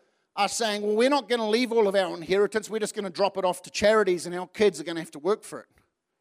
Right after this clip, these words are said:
Because the world doesn't know what to do with mass accumulated wealth, but the kingdom should. Do you guys hear what I just said? The kingdom should know what to do with mass inheritance, mass legacy,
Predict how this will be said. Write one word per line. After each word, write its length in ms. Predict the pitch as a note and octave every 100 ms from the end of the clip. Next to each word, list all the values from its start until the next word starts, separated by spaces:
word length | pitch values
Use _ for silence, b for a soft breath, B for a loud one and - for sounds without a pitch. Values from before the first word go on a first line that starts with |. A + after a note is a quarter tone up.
| _ _ _ _ _ _ _ _ _ _ _ _ _ _ _ _ _ _ _ _ _ _ _ _
Because 260 | _ G3+ D#3
the 80 | D#3
world 380 | D3+ G#3+ G#3+
doesn't 260 | G3 D#3 E3
know 160 | F3 F#3+
what 200 | E3 -
to 80 |
do 180 | C#3+ F3
with 220 | D#3 C#3
mass 260 | D#3 D#3+ -
accumulated 640 | - - D#3+ D3+ C#3+ A#2+
wealth, 360 | B2 C3 - - _ _ _ _ _ _ _ _ _ _ _ _
but 140 | C#3
the 60 | -
kingdom 340 | - E3+ C3+
should. 240 | - D3+ C3 _ _ _ _ _ _ _ _ _ _ _ _ _ _ _ _ _ _ _ _ _
Do 60 | B2+
you 40 |
guys 140 | D#3+
hear 140 | E3 F3
what 100 | D#3+
I 20 |
just 200 | D3+ -
said? 200 | D#3 E3 _ _ _ _ _
The 60 |
kingdom 360 | - G#3+ G3 F#3
should 240 | - F3+
know 180 | E3 F3
what 200 | F3 -
to 80 | C3+
do 200 | B2 E3+
with 220 | D3+ -
mass 300 | D3+ D3+ -
inheritance, 560 | C3 C#3+ D#3 D3+ B2+ C#3
mass 320 | C#3 A#2+ C3+
legacy, 420 | C#3 C3+ C3